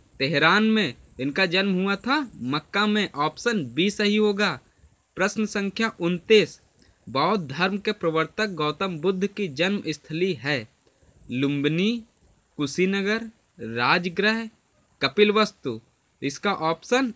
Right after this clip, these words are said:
ए सही होगा। जन्मस्थली कहाँ है? लुम्बिनी है।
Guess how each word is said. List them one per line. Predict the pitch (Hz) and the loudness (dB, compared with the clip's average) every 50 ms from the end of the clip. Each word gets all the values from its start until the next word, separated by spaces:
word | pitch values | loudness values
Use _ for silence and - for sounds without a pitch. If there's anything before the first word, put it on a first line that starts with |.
| _ - | _ 2
ए | 165 185 208 214 | 6 6 6 6
सही | - 220 208 208 214 214 | 4 0 2 2 4 4
होगा। | 214 208 202 196 185 139 | 4 4 2 2 0 0
जन्मस्थली | 139 170 180 190 196 196 - - 202 208 226 | 0 0 0 0 -2 -4 -4 -4 -2 -2 0
कहाँ | 226 214 220 233 269 285 277 | 0 0 0 2 2 2 2
है? | 285 254 165 - - - | 2 0 -2 -4 -8 -8
लुम्बिनी | - 127 143 147 160 160 175 185 202 220 220 | -6 -4 -2 -2 -2 -2 0 0 2 2 4
है। | 208 208 208 | 4 4 2